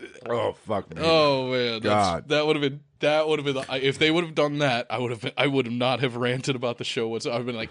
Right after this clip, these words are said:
Speaker 2: "Every fuck shit thing that has happened on this show is now okay, 'cause that was perfect."
Speaker 1: Yeah, Steven, just send us an email at G I T N podcast at gmail dot com, and, uh, there'll be a link up. There's a,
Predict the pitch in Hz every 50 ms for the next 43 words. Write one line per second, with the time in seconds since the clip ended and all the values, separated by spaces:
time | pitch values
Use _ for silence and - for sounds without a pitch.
0 | - 139 139 139 139 160 156 151 151 - - _ _ 160 143 139 - - - -
1 | - 143 135 135 - _ - 131 131 127 123 113 113 117 131 135 127 127 - 139
2 | 127 123 131 127 123 - - 139 131 131 135 131 113 104 110 117 113 117 120 117
3 | 120 - - - 120 117 120 120 - - - - - _ - - 113 101 - 131
4 | 120 117 117 104 104 101 - - _ - - - - - 117 110 92 - - -
5 | 90 - - - - - - - - - - - 147 135 131 120 - - 120 110
6 | 110 131 143 143 - 151 147 139 135 127 113 - 104 110 110 117 113 113 113 110
7 | - 101 101 87 82 82 104 107 101 101 101 98 - 104 104 101 101 101 98 98
8 | 98 95 - _ _ _ _ _ _ _ _ - - 104 104 101 - - 104 95
9 | 98 95 - - _ - 92 92 - 139 92 92 87 90 85 82 80 - - 101
10 | 101 98 98 98 92 - _ _ _ _ _ _ _ _ _ _ _ _ - 82
11 | 85 85 82 76 82 80 78 76 - - _ _ _ _ _ _ _ _ _ _
12 | _ _ _ _ 73 87 87 80 87 82 76 78 80 78 73 - 71 69 - -
13 | _ - - - _ - _ _ _ _ _ _ _ _ _ _ _ - 101 101
14 | 87 82 95 87 76 -